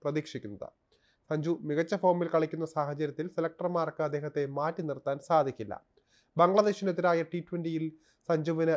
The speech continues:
വിളി ലഭിക്കുമെന്ന കാര്യം നിസ്സംശയം പറയാം. ഇടവേളയ്ക്ക് ശേഷം ഇഷാൻ കിഷനും ഇന്ത്യ ടീമിലേക്ക് എത്തിയേക്കും. ബി സി സി ഐയുമായും ടീ-, ആ, മാനേജ്മെന്റായുള്ള ഉടക്കിനെ തുടർന്ന് ഇഷാൻ കിഷൻ ടീമിന് പുറത്തായിരുന്നു.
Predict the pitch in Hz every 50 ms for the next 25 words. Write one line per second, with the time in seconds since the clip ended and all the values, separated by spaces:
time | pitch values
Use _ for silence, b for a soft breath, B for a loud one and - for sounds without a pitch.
0 | - 139 135 147 165 170 165 151 143 165 160 - 170 175 170 160 135 147 147 143
1 | 147 147 143 139 - 170 165 156 - - 139 127 127 123 - - _ _ _ -
2 | 139 123 92 - - - - _ _ _ _ _ _ _ _ _ _ - 151 147
3 | 170 165 180 185 180 - 185 - - 180 170 - 170 - 147 143 - - 180 185
4 | 185 165 147 - - 170 170 160 160 156 156 151 160 165 160 160 160 160 160 160
5 | 156 151 156 160 151 151 165 165 160 156 156 170 208 - _ b b b b b
6 | b b b b 147 170 175 - 214 202 202 214 208 202 202 202 196 196 190 185
7 | 208 208 185 - - 190 196 202 190 - 165 165 170 170 170 165 160 - - 165
8 | 170 170 170 170 165 180 170 170 165 165 165 165 160 156 156 151 156 156 156 156
9 | 151 - 143 147 156 151 - 170 160 160 160 156 156 156 165 170 202 - b b
10 | b b b b b b - 151 147 - 233 247 233 - 190 175 - 170 160 156
11 | 156 160 160 b b b b b _ 160 165 170 170 170 165 160 151 - - -
12 | - 156 165 180 175 147 135 123 110 - - -